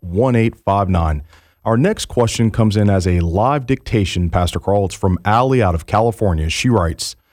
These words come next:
she says that she heard Pastor Carl once say that a good church is worth driving a long distance.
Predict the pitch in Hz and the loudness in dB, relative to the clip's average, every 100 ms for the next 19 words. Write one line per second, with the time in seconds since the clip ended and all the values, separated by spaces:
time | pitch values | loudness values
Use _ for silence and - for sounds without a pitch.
0 | _ _ _ - 160 - 233 180 151 131 | _ _ _ -4 0 2 2 2 -2 0
1 | 135 190 - 147 - - 127 120 98 113 | 0 0 0 -2 -2 -4 0 0 0 0
2 | 190 - 139 135 107 92 82 82 160 214 | -2 0 0 2 2 0 -2 0 0 0
3 | - 127 117 92 80 85 110 156 151 - | -2 -2 0 -2 -2 -2 0 0 -4 -12
4 | 90 107 110 107 87 80 98 107 107 95 | -2 2 2 2 0 0 2 2 0 -2
5 | 87 76 71 - | -2 -4 -12 -14